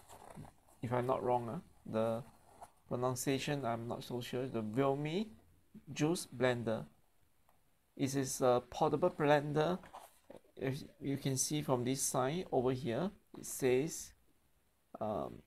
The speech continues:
it has a two thousand milliampere hour of battery inside, and of course you can use a U S B to charge it. It's actually a U S B C. So without further ado, let me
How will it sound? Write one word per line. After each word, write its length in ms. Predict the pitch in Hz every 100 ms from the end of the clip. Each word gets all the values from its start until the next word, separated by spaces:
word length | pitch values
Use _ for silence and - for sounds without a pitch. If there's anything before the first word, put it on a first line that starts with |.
| -
it 100 | 127
has 220 | 139 139
a 80 | 127
two 180 | - 147
thousand 680 | 139 131 156 160 170 160
milliampere 920 | 139 135 135 143 - 143 131 131 147
hour 420 | 107 120 120 139 180 _ -
of 160 | - 104
battery 400 | 123 117 - 127
inside, 480 | 120 117 127 160 208 - _ _ _ _ _ _ -
and 520 | 120 120 120 120 - -
of 160 | 117
course 500 | - 131 139 - - - _ _ -
you 120 | 127
can 200 | 131 120
use 460 | 120 123 127 127
a 400 | 113 110 110 107 110 _ _ -
U 140 | 113
S 200 | 117 117
B 260 | - 123 127 -
to 80 |
charge 400 | 107 - 113 113
it. 160 | 117 - - _ _ _ -
It's 180 | 131 -
actually 280 | 123 139
a 40 | 117
U 180 | 110 120
S 140 | 117
B 140 | -
C. 340 | 113 - 120 143 - - - -
So 220 | 147 139
without 320 | 131 127 139
further 240 | 147 143 147
ado, 220 | 139 156
let 160 | 160 160
me 300 | 180 196